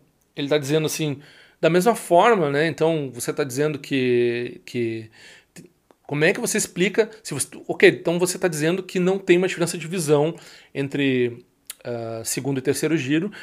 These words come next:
e eles também dizem que não tem uma diferença de visão entre o Mahayana e o Vajrayana, né? Esse é o ponto que ele tá chegando aqui.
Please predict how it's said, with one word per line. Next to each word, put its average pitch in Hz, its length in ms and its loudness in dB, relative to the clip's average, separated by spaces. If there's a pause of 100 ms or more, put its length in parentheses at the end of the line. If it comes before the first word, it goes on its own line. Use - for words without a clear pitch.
(200)
e 151 80 4
eles 180 240 4
também 180 320 2
dizem 147 320 0
que - 80 -12
não 156 120 -4
tem 139 140 -2
uma 139 80 -4
diferença 143 400 -6
de 139 80 -8
visão 135 460 -4
entre 135 420 -4 (340)
o 143 120 -2
Mahayana 135 500 2
e 139 40 2
o 131 40 0
Vajrayana, 139 640 4 (160)
né? 117 140 -6
Esse - 120 -8
é 151 40 0
o 160 60 0
ponto 143 340 -2
que 156 80 -2
ele 143 60 -4
tá 151 60 -2
chegando 160 320 0
aqui. 131 280 -4